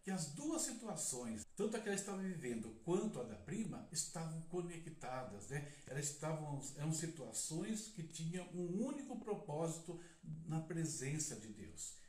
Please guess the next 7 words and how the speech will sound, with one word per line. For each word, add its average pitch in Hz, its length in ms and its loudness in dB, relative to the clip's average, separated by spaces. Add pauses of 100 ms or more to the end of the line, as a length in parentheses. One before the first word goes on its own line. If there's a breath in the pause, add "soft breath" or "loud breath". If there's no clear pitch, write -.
Então, 233 520 0 (220)
por 277 220 0
isso, 156 360 0
ela 165 220 4
vai 135 340 0
visitar 123 680 -4
Isabel. 117 480 -6